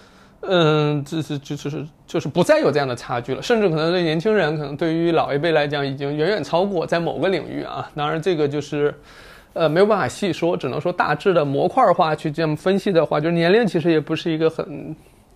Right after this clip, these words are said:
重要的，或者说起决定性作用的，因为过去很慢嘛，很多事情没有那种就是短时间内大批量的这种冲刷你，你可能只能说是慢慢去经历。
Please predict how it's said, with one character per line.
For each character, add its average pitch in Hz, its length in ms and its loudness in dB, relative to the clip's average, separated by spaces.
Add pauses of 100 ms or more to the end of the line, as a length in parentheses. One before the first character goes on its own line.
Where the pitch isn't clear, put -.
(680)
重 208 260 4
要 170 300 6
的， 143 320 4
或 160 140 -2
者 151 120 0
说 151 220 0
起 151 240 -6
决 147 160 0
定 220 140 4
性 220 120 4
作 165 160 2
用 127 120 -2
的， 170 80 -2
因 208 40 0
为 240 60 2
过 240 240 2
去 247 160 0
很 - 100 0
慢 151 300 0
嘛， 135 160 -4 (300)
很 143 120 -8
多 165 120 -2
事 196 120 0
情 175 140 0
没 170 80 0
有 190 100 2
那 170 80 0
种 147 220 -2 (800)
就 151 140 -2
是 143 260 0
短 143 300 2
时 165 180 -2
间 170 200 2
内 160 200 0
大 - 300 -2
批 - 240 -4
量 160 180 2
的 147 160 -2
这 147 120 -6
种 139 140 -4
冲 160 300 -2
刷 160 240 2
你， 151 180 -4 (200)
你 147 180 -2
可 156 80 0
能 147 140 -2
只 143 120 -8
能 147 220 -2
说 160 180 0
是 156 120 -2
慢 156 200 0
慢 165 160 0
去 156 140 -4
经 127 220 -8
历。 131 120 -14